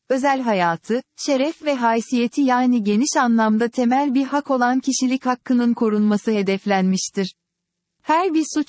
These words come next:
türünü diğerinden ayıran unsur mağdurun özellikleri ve fiilin niteliğidir.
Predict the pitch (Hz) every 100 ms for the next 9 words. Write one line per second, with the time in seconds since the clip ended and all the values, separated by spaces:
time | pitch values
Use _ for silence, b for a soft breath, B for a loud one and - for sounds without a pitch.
0 | - 254 233 226 226 202 294 320 285 262
1 | 240 233 226 226 220 214 214 233 - 269
2 | 254 220 214 202 226 247 220 214 220 214
3 | 220 - 226 302 330 320 - 294 277 269
4 | 254 233 226 202 190 185 175 175